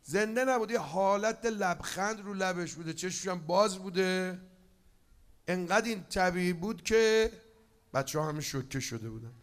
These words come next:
ولی بین همه مطالبی که بخوام از او بگم، اجازه بدید همین صحبت قبل از عملیات شما من بگم. ها، از همه مهمتر اینه،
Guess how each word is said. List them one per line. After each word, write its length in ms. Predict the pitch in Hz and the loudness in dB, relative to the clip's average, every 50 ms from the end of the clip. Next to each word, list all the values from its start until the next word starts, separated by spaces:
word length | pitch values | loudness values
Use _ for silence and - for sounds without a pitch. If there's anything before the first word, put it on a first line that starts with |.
| - _ _ - - - - - - _ - | -20 _ _ -20 -20 -20 -20 -20 -20 _ -6
ولی 200 | - 269 262 269 | -4 -2 -2 -2
بین 360 | 269 - 262 262 262 262 247 | -2 -2 -2 0 0 0 0
همه 560 | 254 233 175 170 214 214 214 226 240 240 233 | 0 0 0 0 -2 -2 -2 -2 0 2 2
مطالبی 680 | 220 208 202 190 185 - 190 185 190 196 214 220 202 190 | 2 2 0 -2 -2 0 -2 0 2 2 2 2 2 -2
که 160 | - 180 180 | -2 -2 -2
بخوام 360 | 160 185 - - 175 170 160 | -2 -2 0 2 2 2 2
از 200 | 160 160 156 139 | 0 0 -2 -2
او 180 | - - 165 156 | -4 -4 -4 -4
بگم، 760 | 143 156 160 151 139 175 196 202 185 175 165 156 156 156 156 - - - - | -2 -2 -2 0 2 2 2 2 2 0 0 -2 -2 -4 -6 -8 -12 -12 -10
اجازه 360 | 214 202 208 226 214 208 240 | -8 -4 -2 -2 -2 -2 -2
بدید 300 | 247 247 233 247 240 214 | -2 -2 -2 -2 -4 -4
همین 320 | 208 180 220 233 240 247 226 | -2 0 0 0 0 -2 -2
صحبت 520 | - - - 202 196 190 185 220 220 220 | -4 -2 2 2 2 4 2 2 0 0
قبل 300 | 226 208 208 196 180 185 | 2 2 2 2 2 2
از 120 | 180 170 | 0 0
عملیات 560 | 165 - 175 180 180 180 175 175 180 196 196 - | 0 2 2 2 4 2 4 4 4 4 4 2
شما 300 | - 156 151 147 143 139 | -2 -2 -2 -2 -2 -2
من 80 | 139 | -2
بگم. 280 | 135 135 139 139 139 151 | -2 -2 -2 -2 -2 0
ها، 160 | 180 208 240 | 0 -2 -2
از 240 | 240 - 226 202 185 | -2 -4 -4 -6 -4
همه 260 | 175 208 226 226 247 240 190 - - - - - | -4 -4 -4 -6 -8 -10 -12 -16 -18 -20 -14 -6
مهمتر 520 | 170 185 190 185 180 180 190 202 196 190 - | -4 -2 0 -2 -2 0 0 0 0 0 -2
اینه، 300 | 190 180 156 131 - | -4 -4 -4 -4 -6